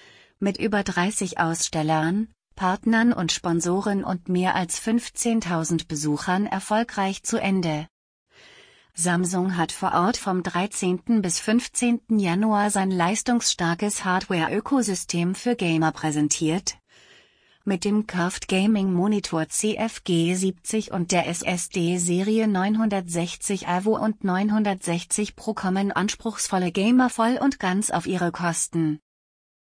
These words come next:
Das Samsung Dream Team im Faktencheck. Der C F G siebzig meistert mit einer Millisekunde Reaktionszeit, M P R T,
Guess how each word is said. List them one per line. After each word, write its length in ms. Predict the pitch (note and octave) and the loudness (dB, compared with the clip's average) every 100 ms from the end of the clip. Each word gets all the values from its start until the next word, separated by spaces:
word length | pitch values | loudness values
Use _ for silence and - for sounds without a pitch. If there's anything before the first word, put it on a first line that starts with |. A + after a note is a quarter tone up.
| _ | _
Das 240 | - G3 - | -4 -2 0
Samsung 480 | F3+ G3+ G3 E3+ E3+ | 0 0 2 0 0
Dream 360 | E3+ G3+ A3 | 0 2 2
Team 200 | G#3+ F#3 | 2 0
im 160 | E3 F3+ | 0 -2
Faktencheck. 880 | - F#3 - E3 - - D3+ - - _ _ _ _ _ _ _ - - - - | -2 -6 -4 -2 0 0 -2 -4 -16 _ _ _ _ _ _ _ -20 -20 -14 -4
Der 180 | F#3+ F3 | -4 -2
C 260 | - A#3+ | 0 2
F 260 | - G#3+ - | 2 -2 0
G 280 | F3+ E3 F3+ | 2 4 2
siebzig 560 | F#3 F#3+ - - G3 | 0 -2 -2 -4 -2
meistert 560 | G3 E3+ F3+ - F3 - | 0 0 0 0 -2 -2
mit 160 | F#3+ - | -4 -2
einer 300 | G3 A3+ A3+ | 2 2 4
Millisekunde 800 | A3+ B3 G#3 G3+ - G3 F#3+ E3 | 4 4 2 -2 -2 0 0 0
Reaktionszeit, 1200 | D#3+ D#3+ - F#3 G3+ A3 - - E3+ F#3+ A3 - _ _ - - _ _ | -2 -4 -4 -2 0 0 -2 -2 0 0 -2 -12 _ _ -20 -20 _ _
M 260 | F#3+ G3 A#3+ | 0 2 2
P 180 | - G3 | 0 -2
R 140 | D#3+ | -2
T, 360 | - E3+ F#3+ | 0 0 0